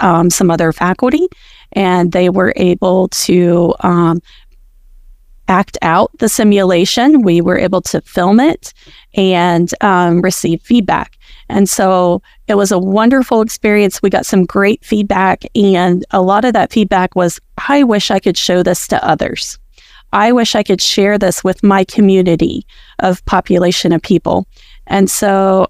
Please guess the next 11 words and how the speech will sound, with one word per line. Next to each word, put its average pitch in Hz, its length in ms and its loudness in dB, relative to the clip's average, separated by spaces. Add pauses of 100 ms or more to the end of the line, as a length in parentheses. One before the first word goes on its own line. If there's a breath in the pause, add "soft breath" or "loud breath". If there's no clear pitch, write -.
I 202 60 -10
started 277 360 -2
thinking 220 260 0
about 175 260 0
that, 170 260 0
and 190 100 2
I 190 120 0
thought, 190 340 -2 (140)
"Simulation 247 760 2
is 190 180 -2
wonderful, 214 680 0